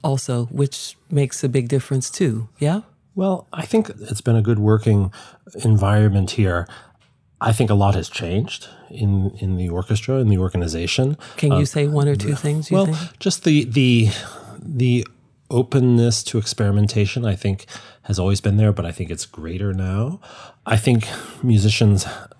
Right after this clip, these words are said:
Speaker 2: have to be open to interacting with the world in fresh ways. It's not enough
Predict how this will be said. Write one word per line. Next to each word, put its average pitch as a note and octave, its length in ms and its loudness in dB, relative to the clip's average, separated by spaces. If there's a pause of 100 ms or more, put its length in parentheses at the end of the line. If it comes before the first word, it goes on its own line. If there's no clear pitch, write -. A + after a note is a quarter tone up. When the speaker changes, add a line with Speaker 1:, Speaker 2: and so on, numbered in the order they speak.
(300)
Speaker 2:
have - 460 -4
to - 80 -4
be G2 180 -2
open G#2 460 2
to F2 520 -4
interacting G2+ 960 -2
with F#2 420 -6 (380)
the F#2+ 60 -4
world F#2+ 380 -2
in F2 320 -6 (500)
fresh - 440 -4
ways. G2+ 600 0 (480)
It's - 200 -4
not G#2+ 220 6
enough G#2+ 600 4